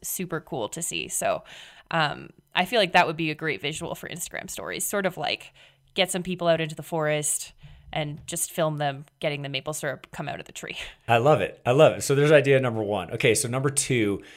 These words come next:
Speaker 2: how about every Sunday we have the pancake of the day, and we, we have different pancake recipes that you can pour our delicious organic maple syrup over.
Speaker 1: Oh my gosh, I love that.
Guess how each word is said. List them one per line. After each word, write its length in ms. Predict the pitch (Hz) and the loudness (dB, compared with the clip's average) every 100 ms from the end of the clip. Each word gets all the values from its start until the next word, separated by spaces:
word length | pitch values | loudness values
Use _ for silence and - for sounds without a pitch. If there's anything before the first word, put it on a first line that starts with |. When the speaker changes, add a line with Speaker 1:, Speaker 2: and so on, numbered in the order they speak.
| - - | -20 -2
Speaker 2:
how 100 | 131 | 4
about 400 | 135 131 131 - _ _ _ _ - | 6 6 2 -10 _ _ _ _ 0
every 260 | 127 131 143 | 2 4 4
Sunday 640 | - 127 117 107 101 98 | 4 4 4 6 6 4
we 160 | 101 107 | 0 0
have 480 | 104 101 98 90 - _ _ | 2 4 2 -2 -14 _ _
the 140 | 101 107 | -8 -4
pancake 640 | - 107 101 - 104 92 | 0 0 -2 0 0 0
of 120 | 87 | -6
the 80 | - | -8
day, 460 | 82 85 71 78 _ - | -2 0 -2 -8 _ -8
and 100 | 104 | -4
we, 260 | 107 107 110 | -2 -4 -6
we 140 | 117 | 0
have 160 | 107 101 | 2 2
different 580 | 113 110 120 110 - - | 0 0 -4 -6 -16 -8
pancake 500 | 127 117 113 107 - | -2 -2 0 -2 0
recipes 560 | 98 - - 101 92 90 | -2 -2 -4 -4 -4 -4
that 120 | 101 | -6
you 100 | 95 | -6
can 140 | - | -10
pour 580 | 87 - 101 95 92 90 - | -12 -6 -4 -2 -2 -4 -8
our 100 | 95 | -8
delicious 680 | 90 104 92 101 - 92 - | -8 -8 -4 -4 -2 -2 -4
organic 580 | - 90 87 90 90 - | -4 -8 -6 -6 -6 -6
maple 260 | 85 82 80 | -8 -6 -6
syrup 340 | - 71 69 | -6 -6 -8
over. 280 | 69 62 - _ _ _ _ _ _ - | -12 -12 -16 _ _ _ _ _ _ -8
Speaker 1:
Oh 80 | |
my 120 | 165 160 | -6 -2
gosh, 420 | 156 147 - - - | -2 -2 -4 -10 -2
I 100 | 160 | 0
love 220 | 156 147 | 2 0
that. 320 | 143 135 - | -2 -4 -6